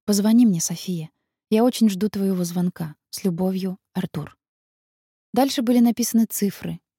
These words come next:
Милое, незатейливое послание растрогало меня до глубины души. Кажется, этот мужчина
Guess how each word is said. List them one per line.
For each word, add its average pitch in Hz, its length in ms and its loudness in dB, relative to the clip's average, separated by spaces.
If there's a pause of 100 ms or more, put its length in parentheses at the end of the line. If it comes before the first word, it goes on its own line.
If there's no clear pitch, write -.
(180)
Милое, 214 580 4 (140)
незатейливое 214 800 2
послание 233 580 2
растрогало 233 560 0
меня 220 220 2
до 202 100 -2
глубины 180 400 0
души. 175 460 -8 (640)
Кажется, 220 420 0
этот 202 240 -4
мужчина 240 500 0